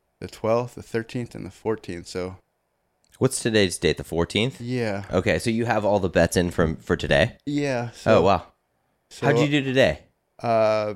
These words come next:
Speaker 2: I'm just
Speaker 1: nine and four for plus almost twelve hundred. So
Speaker 2: Dang.
Speaker 1: back
Speaker 2: So you gotta be up over two thousand now.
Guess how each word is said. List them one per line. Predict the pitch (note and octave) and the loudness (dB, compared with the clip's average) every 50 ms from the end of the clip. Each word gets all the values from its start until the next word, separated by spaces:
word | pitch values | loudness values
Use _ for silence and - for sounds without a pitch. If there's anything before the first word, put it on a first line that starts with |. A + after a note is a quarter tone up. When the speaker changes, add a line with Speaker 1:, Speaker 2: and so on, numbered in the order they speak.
| - - - | -8 -4 -2
Speaker 2:
I'm | A2 A2 G#2+ | 0 0 0
just | G2 G2+ | 0 2
Speaker 1:
nine | B2 A#2 A#2+ B2 B2 B2+ C3 C3+ C3 C3 B2+ | 2 4 4 6 6 4 4 4 2 2 0
and | A#2+ A2+ A2 | 0 -2 -4
four | - - - - - A2+ A#2 A#2 A#2 A2+ | -6 -10 -14 -8 -4 0 2 2 2 2
for | A2 - - A2 G#2+ G#2+ | 0 -4 -4 -4 -4 -4
plus | - - - - G#2+ G2+ - - - - - - - - - | -4 -4 -2 -2 -2 -2 -2 -8 -12 -12 -14 -16 -18 -12 -8
almost | - A2+ A2+ G#2+ G2+ - - | -6 -4 -2 -2 -4 -6 -6
twelve | - A2+ G#2 G#2 G2 | -4 -4 -4 -2 -4
hundred. | G#2+ G#2+ G#2+ G2+ F#2+ F#2 - | -6 -6 -6 -6 -6 -6 -6
So | - A2+ G2+ | -6 -4 0
Speaker 2:
Dang. | F#2+ G2+ F#2 F2+ E2+ D#2+ D2+ D2 C#2 C2+ C2+ - - | 2 4 4 4 4 2 0 -2 -4 -8 -12 -10 -4
Speaker 1:
back | - A#2 A#2+ | 0 2 2
Speaker 2:
So | C#3+ | 4
you | D3+ D#3 | 4 4
gotta | F3+ G3 F#3+ | 4 4 4
be | E3 D#3 C3+ | 2 2 2
up | A2+ B2+ C#3+ | 2 2 2
over | C3+ B2+ A#2 A#2+ A#2 A2 | 2 2 2 0 -2 -2
two | - - - C3+ B2 | -4 -4 -4 -4 0
thousand | - B2+ A#2+ A#2+ A2 F2+ E2 C#2+ | 2 4 4 4 4 2 -2 -6
now. | C#2 B1+ B1+ B1+ | -6 -8 -10 -12